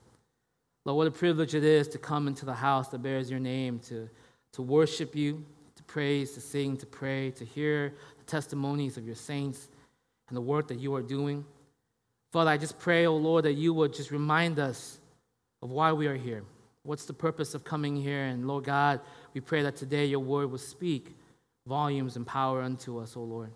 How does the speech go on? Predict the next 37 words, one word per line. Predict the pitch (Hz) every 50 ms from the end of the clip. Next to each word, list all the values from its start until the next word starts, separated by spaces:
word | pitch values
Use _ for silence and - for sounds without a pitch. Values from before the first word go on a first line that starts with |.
| _ _ _ _ _ _ _ _ _ _ _ _ _ _ _ _ -
Father | 151 156 151 151
God, | 143 151 156 156 151
would | 147 143 127 -
you, | 147 160 156 147 143
um, | 143 135 131 123 123 131 - - - _ _ _ _ _ _ _ _ _ _ _ _ _
um, | - 120 117 117 - - - - 135 - _ _ _ _ _ -
anoint | 135 147 151 165 170 175
me, | 160 156 165 170 180 185
your | 190 160 143 131
servant, | - - 160 156 156 156 147
unworthy | 139 135 139 151 156 156 143 147 151
as | 135 143
I | 143
am, | 143 147 151 147 131
to | 127
preach | - - 156 147 139 - -
your | 147 131
word. | 127 139 143 147 147 151 147
Father | - 143 135 131 131
God, | 120 139 135 139 135 131
bring | 131 147 147 147
into, | 143 135 - - 135 131 117 - - - - - - - - -
uh, | 113 113 113 110 110 110 113 113 - _ - - -
memory | 143 151 156 160 156 165 170
all, | 170 - 135 143 147 147 151 151 147 147 147 -
Lord | 143 139 123
God, | 143 143 135
that | 135 120 - -
you | 139
have, | 135 131 131 131 127 120 - - - - - _ _ _ _ -
uh, | - - - - - - _ _ _ _ _ - - _ _ _ _ _ _ _ _ _ _ _ _ _ _
have | - 135 131
ordained | 143 135 120 147 151 160 160
me | 160 147
to | 139
speak | 131 - - - - 180 170 175
today. | - - 175 165 175 185 214